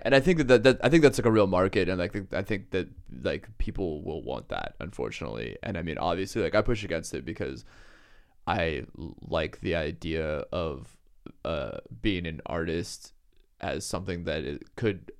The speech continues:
someday in some utopic vision be an actual, uh, livable existence. <laughs>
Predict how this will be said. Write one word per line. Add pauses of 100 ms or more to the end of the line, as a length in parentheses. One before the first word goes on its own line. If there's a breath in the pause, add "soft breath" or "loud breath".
(140)
someday
in
some
utopic
vision
be
an
actual, (180)
uh, (240)
livable (160 soft breath)
existence.
<laughs>